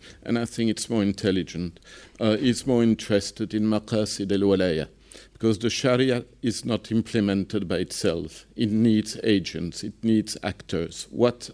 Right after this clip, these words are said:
are the purposes, uh, pursued by those actors? That's what he is interested in,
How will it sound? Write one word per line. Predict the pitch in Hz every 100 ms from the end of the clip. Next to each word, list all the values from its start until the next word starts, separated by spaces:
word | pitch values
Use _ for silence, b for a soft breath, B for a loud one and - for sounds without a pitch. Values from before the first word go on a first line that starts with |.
| 117
are | 104
the | 98
purposes, | - 113 104 - 95 - - - - B B B B
uh, | - 101
pursued | - 110 - 117 90
by | 104
those | 98 101 95 -
actors? | 98 - - 87 -
That's | 107 - 110
what | 101
he | 101 101
is | 92
interested | 98 95 - 95 - - 98
in, | 104 107